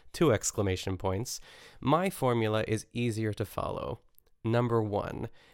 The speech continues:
drink more large Cosmos. Number two, stay up late watching addictive streaming series. <laughs> Number three, stay in bed in the morning playing Sudoku instead of reading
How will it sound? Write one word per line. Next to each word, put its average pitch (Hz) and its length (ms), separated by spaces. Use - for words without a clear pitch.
drink 165 400
more 131 320
large 117 400
Cosmos. 95 800
Number 107 280
two, 104 420
stay 165 380
up 139 240
late 110 280
watching 107 420
addictive 107 520
streaming 101 440
series. - 640
<laughs> 156 220
Number 135 320
three, 135 600
stay 123 380
in 165 140
bed 98 320
in 107 140
the 104 60
morning 98 360
playing 107 320
Sudoku 104 800
instead 101 400
of 101 80
reading 95 460